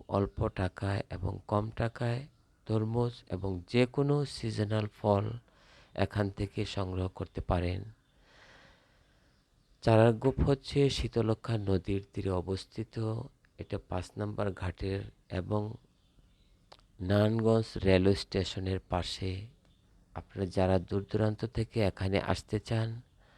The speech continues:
বাসে, ট্রেনে অথবা লঞ্চে, লঞ্চঘাট নেমে পাশেই চারার গোপ এবং ট্রেনে নেমে পাশেই এবং বাস থেকে নেমে মাত্র তিন থেকে চার মিনিট হাঁটলে আপনি চারার গোপ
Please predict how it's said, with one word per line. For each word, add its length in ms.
বাসে, 440
ট্রেনে 380
অথবা 320
লঞ্চে, 520
লঞ্চঘাট 500
নেমে 340
পাশেই 480
চারার 300
গোপ 200
এবং 220
ট্রেনে 400
নেমে 260
পাশেই 440
এবং 500
বাস 180
থেকে 300
নেমে 300
মাত্র 460
তিন 140
থেকে 280
চার 160
মিনিট 260
হাঁটলে 440
আপনি 240
চারার 320
গোপ 140